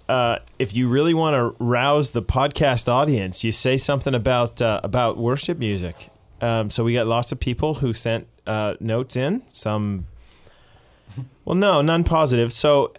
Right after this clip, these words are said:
uh, we, uh, we wanted to, I wanted to double down, actually, on,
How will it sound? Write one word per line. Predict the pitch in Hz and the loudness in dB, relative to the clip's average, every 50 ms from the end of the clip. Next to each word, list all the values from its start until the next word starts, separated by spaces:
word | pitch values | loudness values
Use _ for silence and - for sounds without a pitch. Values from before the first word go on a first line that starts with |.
| - 330 - | -12 -4 0
uh, | 139 143 135 127 123 120 - - - - - - - - - | 2 2 2 0 -2 -6 -12 -14 -20 -20 -20 -20 -20 -14 -6
we, | - 131 143 147 147 147 | -2 0 2 2 4 4
uh, | 139 131 123 - | 4 4 2 0
we | - 135 139 135 | 0 0 0 2
wanted | 127 139 165 202 214 190 170 | 2 2 2 2 0 0 0
to, | - - 147 139 131 131 113 - - _ _ _ - _ _ - - | 0 0 2 2 2 2 0 -2 -8 _ _ _ -20 _ _ -14 -12
I | - - - 131 147 165 | -12 -8 -2 0 2 4
wanted | 185 190 180 170 156 131 | 6 6 4 4 2 0
to | - - 123 120 117 104 - _ _ _ - - | 0 0 2 2 0 -2 -4 _ _ _ -12 -4
double | 110 135 139 139 156 139 | 0 0 2 2 2 2
down, | 120 131 127 135 127 101 90 | 2 2 2 2 0 -2 -2
actually, | 85 92 - - - 98 95 87 80 - _ _ _ _ _ _ _ _ _ - - | -4 -6 -8 -8 -8 -6 -6 -8 -8 -12 _ _ _ _ _ _ _ _ _ -6 -2
on, | 117 120 131 131 131 | -2 0 0 -2 -4